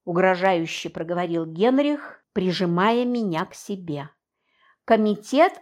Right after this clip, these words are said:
откажет тебе в иске против Даймонии". "И не собирался", саркастично улыбнулся Вукула. Он подошёл к нам и осторожно принял меч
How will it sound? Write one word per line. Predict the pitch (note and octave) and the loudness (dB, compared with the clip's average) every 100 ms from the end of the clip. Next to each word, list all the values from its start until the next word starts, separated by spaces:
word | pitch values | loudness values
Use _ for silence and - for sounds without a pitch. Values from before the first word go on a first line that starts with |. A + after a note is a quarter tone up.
| - | -2
откажет | C#4+ E4 - B3+ G#3+ G3 F3 | 0 -2 -4 -2 0 -4 -10
тебе | - G#3 F#3+ F#3 | -10 -6 0 -2
в | F3 - | -2 -6
иске | G#3 D4 - - F#4+ | -4 -4 -6 -4 -4
против | - B3 - - A3+ | -2 -2 -2 -4 -6
Даймонии". | G#3 A#3+ A#3 F3 D#3+ D3+ D#3 D#3+ E3 E3 _ _ _ _ _ _ _ _ _ _ _ _ _ _ _ _ _ | -2 -2 -2 -4 -6 -8 -10 -12 -14 -18 _ _ _ _ _ _ _ _ _ _ _ _ _ _ _ _ _
"И | A#4+ B4 | 2 4
не | G4+ | 4
собирался", | - C4 A3 G#3+ F#3 F#3+ - G3 F#3+ F#3+ _ _ _ _ _ | 4 2 4 4 4 2 -6 -14 -14 -16 _ _ _ _ _
саркастично | _ G3+ - F3+ F3+ - E4+ - D4+ C#4+ | _ -10 -6 -8 -4 -2 -2 -2 -8 -8
улыбнулся | A3+ F3+ E3 E3+ F#3+ - G3 | -6 -6 -4 -4 -4 -6 -10
Вукула. | E3 E3 E3+ E3 D#3+ - _ _ _ _ - _ | -6 -6 -6 -8 -10 -16 _ _ _ _ -20 _
Он | C4 A3+ | 2 2
подошёл | F#3+ F3 E3+ - D#3+ | 0 -2 -4 -4 -6
к | - | -4
нам | G#3 C#4 F4 E4+ | -2 0 -2 -6
и | G3+ | -6
осторожно | F3 - E3+ E3+ A3+ A#3+ B3+ | -6 -6 -6 -2 -2 0 -4
принял | C4 F#3 F#3 G3 E3 | -6 -4 -2 -2 -4
меч | E3 E3+ A#3+ D4+ - | -4 -4 -4 -4 -12